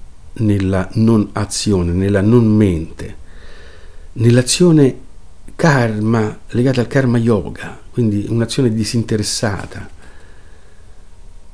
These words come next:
che non vuole ottenere a tutti i costi qualcosa in particolare, ma che è aperta alla trasformazione, al, al cambiamento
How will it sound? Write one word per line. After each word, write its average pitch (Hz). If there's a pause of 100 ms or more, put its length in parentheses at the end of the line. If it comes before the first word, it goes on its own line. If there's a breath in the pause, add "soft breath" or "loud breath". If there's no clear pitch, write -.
(140)
che 120
non 123
vuole 131
ottenere 123
a 101
tutti -
i 107
costi 107
qualcosa 98
in 87
particolare, 90
ma 95
che 113
è 110 (240)
aperta 127
alla 104
trasformazione, 110 (840 loud breath)
al, 101 (360)
al 101
cambiamento 135